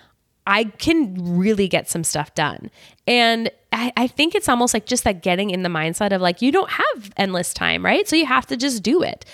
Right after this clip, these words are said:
It's, it's eating the frog, as my husband always says to the <laughs> girls. Getting the hard stuff done right away, just tackling it, is been really good, has been really good for me. It has made me more productive. Um,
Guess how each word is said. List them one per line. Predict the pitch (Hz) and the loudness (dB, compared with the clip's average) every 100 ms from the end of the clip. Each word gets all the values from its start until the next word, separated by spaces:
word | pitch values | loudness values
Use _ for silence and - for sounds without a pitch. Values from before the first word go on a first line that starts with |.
| - - | -20 -4
It's, | 220 214 - - - | -2 0 0 0 -2
it's | 214 - - | -4 -4 -4
eating | 226 240 | -2 0
the | 233 | 0
frog, | 220 190 180 | 2 2 2
as | 180 | 0
my | 180 170 | 0 -2
husband | 165 165 165 | -2 -4 -4
always | 170 175 | -6 -6
says | - 180 | -6 -6
to | - | -4
the | 214 | -2
<laughs> | |
girls. | 208 - 311 - 330 349 - 349 - - - - - | -2 0 0 -2 -4 -4 -4 -8 -12 -18 -18 -6 0
Getting | 233 233 269 | 2 2 2
the | 240 | 2
hard | 190 185 | 2 0
stuff | - 185 - | 0 0 0
done | 160 160 160 - - | 2 2 -2 -8 -10
right | 160 156 156 | 0 2 2
away, | 165 143 180 | 2 0 0
just | 196 180 - | 2 2 0
tackling | - 208 392 - 175 160 | -2 -2 -2 -4 -4 -2
it, | 160 196 - - - _ _ _ _ 254 | -4 -4 -8 -20 -20 _ _ _ _ 2
is | 269 240 - | 2 0 -4
been | 190 214 269 226 | -6 -2 0 2
really | 208 277 285 | 2 2 0
good, | 196 427 - | 2 2 2
has | 208 240 | 0 0
been | 262 208 | 0 0
really | 202 269 | 0 0
good | 208 214 | 0 -4
for | - | -4
me. | 170 139 | -6 -4
It | 175 | -2
has | 196 190 | -2 0
made | 185 185 202 | 2 2 0
me | 202 190 | 0 -2
more | 185 185 196 | -2 0 0
productive. | 214 233 170 - 175 175 247 294 - - - - - | 0 0 0 -2 -2 0 0 -4 -10 -20 -20 -12 -2
Um, | 190 175 170 165 | 0 2 0 -6